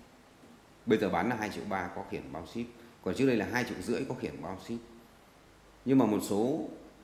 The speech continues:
ờ, nói chung là, là cũng tùy theo từng, từng dòng vang số, từng đời vang số, từng hãng vang số. Thì cái giá căn chỉnh có thể là ba trăm, bốn trăm. Thì cái này em thông báo với lại các anh em, ờ, cách đây nửa tháng rồi. Để cho các anh em, ờ,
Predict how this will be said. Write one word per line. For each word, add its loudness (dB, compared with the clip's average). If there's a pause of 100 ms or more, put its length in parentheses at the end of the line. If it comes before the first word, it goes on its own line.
(720)
ờ, -6
nói 2
chung 2
là, 4
là 2
cũng -2
tùy 6
theo 2
từng, -2
từng -4
dòng -2
vang -6
số, -8
từng -4
đời 0
vang -4
số, -6
từng -6
hãng -8
vang -4
số. -4 (460)
Thì 2
cái 4
giá 2
căn 0
chỉnh -2
có -6
thể -6
là -8
ba 0
trăm, -6
bốn -4
trăm. -6 (600)
Thì -12
cái -2
này -2
em -4
thông -8
báo -4
với -4
lại -8
các -4
anh -4
em, -4
ờ, -6
cách -6
đây -4 (460)
nửa 0 (100)
tháng -4
rồi. -2 (960)
Để 2
cho 0
các 2
anh 4
em, 2
ờ, -2